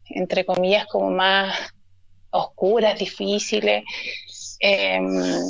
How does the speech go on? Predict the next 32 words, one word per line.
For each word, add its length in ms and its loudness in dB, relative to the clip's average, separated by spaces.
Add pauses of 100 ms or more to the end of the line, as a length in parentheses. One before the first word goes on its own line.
(1160)
eh, 320 0
eh, 40 -4 (180)
eh, 140 0
no 120 -4
sé, 220 0
pues, 160 -4
cuando 200 0
estás, 320 4 (120)
eh, 300 0 (380)
em, 760 -6 (760)
con 200 -2
todo 100 2
estos 200 -2
sangramientos 880 4
y 40 -14
todas 140 2
estas 160 0
cosas 500 4 (160)
después 520 0
de-, 260 2
del 180 2
parto, 680 2 (640)
que 100 0
te 160 0
cuentan 540 4
así, 300 2
pero 320 4
como 220 2
que 100 2
no 120 4
sabes 340 0
qué, 240 -2